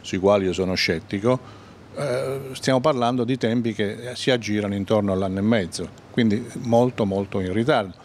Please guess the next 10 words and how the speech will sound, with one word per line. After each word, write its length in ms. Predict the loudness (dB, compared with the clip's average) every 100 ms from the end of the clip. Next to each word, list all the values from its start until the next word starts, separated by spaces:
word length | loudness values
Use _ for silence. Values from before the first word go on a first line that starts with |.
| -20 -20 -20 -2
Rispetto 580 | 0 0 0 0 -2 -6
alla 120 | -6
discarica 540 | -10 -4 -2 0 -4
di 140 | -8 -6
Tremonti, 640 | -2 -2 -2 -6 -6 -6
che 120 | -6
è 20 |
un'altra 340 | -6 -6 -6 -8
discarica 580 | -10 -8 -6 -6 -8 -10
sotto 540 | -2 -2 -2 -6 -6